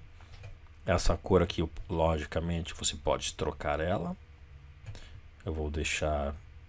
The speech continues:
essa cor aqui. Não, vou deixar assim mesmo, ó. Como eu quero agora pra cá, ao invés de ter que fazer de novo, botão direito,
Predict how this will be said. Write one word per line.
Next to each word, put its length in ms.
essa 480
cor 480
aqui. 480
Não, 100
vou 80
deixar 220
assim 200
mesmo, 400
ó. 760
Como 160
eu 80
quero 200
agora 300
pra 240
cá, 480
ao 100
invés 180
de 80
ter 120
que 80
fazer 300
de 100
novo, 400
botão 280
direito, 680